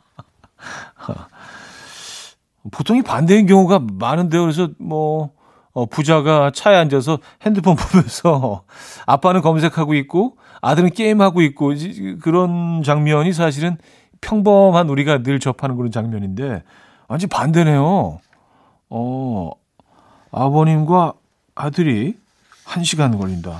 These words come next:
아, 뭐, 뭐 그럴 수 있죠. 그럴 수 있죠. 예. 음, 삼공구칠 님, 차디, 제가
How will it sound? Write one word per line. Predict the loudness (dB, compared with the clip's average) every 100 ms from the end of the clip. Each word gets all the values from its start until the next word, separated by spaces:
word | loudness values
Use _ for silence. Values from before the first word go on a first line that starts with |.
| -12
아, | -6
뭐, | -2 -2 -2
뭐 | -4
그럴 | -2 -2
수 | 2
있죠. | 0 4 2 2
그럴 | -4 -8
수 | -6
있죠. | -8 -6 -6 -8 -12 -12
예. | -10 -12 -18 -20 _ -20 -20 -20 -20 -20 -18 -18 -16 -16 -18 -18 -20 -20 -18 -6
음, | 0 2 2 0 -2 -4 -8 -10 -12
삼공구칠 | -4 0 2 4 2 2 0
님, | -2 0
차디, | 0 0 -2
제가 | -2 0 0